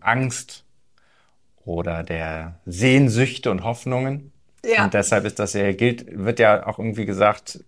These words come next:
Speaker 1: Mallorca ist irgendwie die Trennungsinsel. Bastian Schweinsteiger und
Speaker 2: <laughs> Oh
Speaker 1: wie heißt
Speaker 2: Gott.
Speaker 1: sie? Haben sich ja auch getrennt
Speaker 2: Ja.
Speaker 1: und betrogen.
Speaker 2: Ja.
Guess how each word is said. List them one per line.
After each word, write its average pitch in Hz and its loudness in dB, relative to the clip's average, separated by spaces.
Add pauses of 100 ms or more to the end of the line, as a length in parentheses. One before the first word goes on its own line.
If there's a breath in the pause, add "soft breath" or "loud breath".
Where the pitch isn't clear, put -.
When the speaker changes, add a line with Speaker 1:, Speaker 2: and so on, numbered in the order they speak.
(140)
Speaker 1:
Mallorca 98 2
ist 92 -4
irgendwie 92 -4
die 87 -6
Trennungsinsel. 101 -4
Bastian 98 -2
Schweinsteiger 90 -2
und 90 -2
Speaker 2:
<laughs> - -2
Oh - -
Speaker 1:
wie 226 6
heißt 101 2
Speaker 2:
Gott. 131 2
Speaker 1:
sie? 127 -2 (640 soft breath)
Haben 101 -4
sich 95 -8
ja 95 6
auch 107 -4
getrennt 135 0
Speaker 2:
Ja. 196 4 (220)
Speaker 1:
und - -2
betrogen. 120 -2 (280)
Speaker 2:
Ja. 180 0